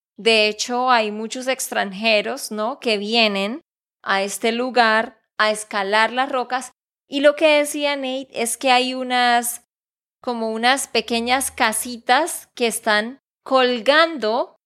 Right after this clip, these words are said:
sobre el cañón y tú llegas allá, te, te acuestas en la cama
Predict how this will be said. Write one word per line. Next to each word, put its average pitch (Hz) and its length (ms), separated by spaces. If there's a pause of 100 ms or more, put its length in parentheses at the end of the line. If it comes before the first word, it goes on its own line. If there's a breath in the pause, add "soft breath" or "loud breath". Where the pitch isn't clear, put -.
(280)
sobre 269 600
el 226 140
cañón 247 680 (220)
y 220 240
tú 262 420 (260)
llegas 294 600
allá, 214 600
te, 196 160
te 208 140
acuestas 262 880
en 208 200
la 190 180
cama 254 520